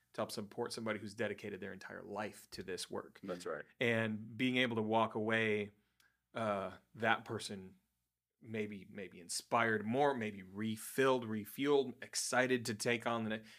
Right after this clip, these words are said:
Speaker 1: 'cause it's a hard, hard life. Uh, a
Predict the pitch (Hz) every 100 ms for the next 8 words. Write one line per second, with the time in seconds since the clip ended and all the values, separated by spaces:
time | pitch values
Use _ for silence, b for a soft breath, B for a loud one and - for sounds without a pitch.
0 | B 131 123 113 101 - 113 113 104 101
1 | 98 104 101 - - b b b b -
2 | 117 101 104 113 - 113 101 98